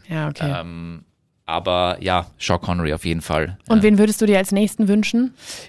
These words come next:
Speaker 2: Haben wir letztes Mal besprochen, deswegen sind wir auf das, auf das Thema gekommen. Idris Elba wäre schön gewesen,
Speaker 1: Ja.
Speaker 2: aber es soll wohl nicht sein. Ja.
Speaker 1: Hm,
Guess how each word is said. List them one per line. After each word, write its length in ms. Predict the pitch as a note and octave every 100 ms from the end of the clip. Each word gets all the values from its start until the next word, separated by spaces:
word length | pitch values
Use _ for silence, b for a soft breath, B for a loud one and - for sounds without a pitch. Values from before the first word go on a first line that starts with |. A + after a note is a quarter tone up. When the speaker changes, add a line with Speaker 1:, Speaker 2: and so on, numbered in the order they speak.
| B
Speaker 2:
Haben 220 | A#2+ G#2+ A2+
wir 80 |
letztes 240 | A2 A2 A2+
Mal 100 | G#2+
besprochen, 320 | G2+ - G#2+
deswegen 260 | G#2 - G2
sind 160 | A#2+
wir 100 | A#2
auf 60 | G#2
das, 340 | G#2+ G2 G2 -
auf 100 | A2
das 140 | G2+
Thema 220 | - A#2
gekommen. 400 | A2 G2+ G#2+ A2+
Idris 300 | - A#2+ C3
Elba 260 | - G#2+ G2+
wäre 200 | F2 F2
schön 200 | - F#2+
gewesen, 440 | F#2+ F#2 F#2 A#2+ B2+
Speaker 1:
Ja. 60 | C#3
Speaker 2:
aber 320 | - A#2+ -
es 120 | G#2+
soll 180 | A#2 G#2+
wohl 100 | G#2+
nicht 180 | G2+ -
sein. 300 | F2+ F2 C#2 - -
Ja. 240 | F2 F#2 - _ _
Speaker 1:
Hm, 340 | F3+ F3 E3